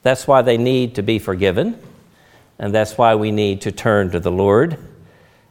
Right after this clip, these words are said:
and live for Him. Then why single out certain sins and call them deadly sins?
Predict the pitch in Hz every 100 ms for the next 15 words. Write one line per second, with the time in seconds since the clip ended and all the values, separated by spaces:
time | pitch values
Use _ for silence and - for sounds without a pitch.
0 | _ 95 95 95 90 98 107 135 87 73
1 | 69 - _ _ _ _ _ _ _ _
2 | _ _ _ _ _ - - 165 214 170
3 | 277 294 - 285 226 196 170 160 170 -
4 | 196 165 143 139 110 127 156 135 131 151
5 | 139 135 127 127 120 107 127 92 76 71
6 | - -